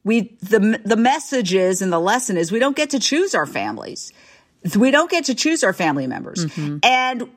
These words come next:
Speaker 1: we don't have to bring everybody home to see our dysfunctional family.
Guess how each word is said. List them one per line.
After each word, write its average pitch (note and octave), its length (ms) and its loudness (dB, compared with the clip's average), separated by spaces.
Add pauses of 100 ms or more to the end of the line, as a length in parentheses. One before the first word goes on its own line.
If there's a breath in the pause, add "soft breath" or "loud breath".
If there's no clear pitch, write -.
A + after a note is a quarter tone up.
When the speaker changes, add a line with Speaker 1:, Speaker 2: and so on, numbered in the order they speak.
(180)
Speaker 1:
we D4+ 240 2
don't F4+ 220 2
have E4+ 280 0
to B3+ 80 -2
bring B3+ 340 0
everybody A#3+ 500 -2
home G#3+ 520 0
to G#3 120 -4
see A#3+ 220 0
our G#3+ 160 2
dysfunctional G#3 720 -4
family. A3 600 -2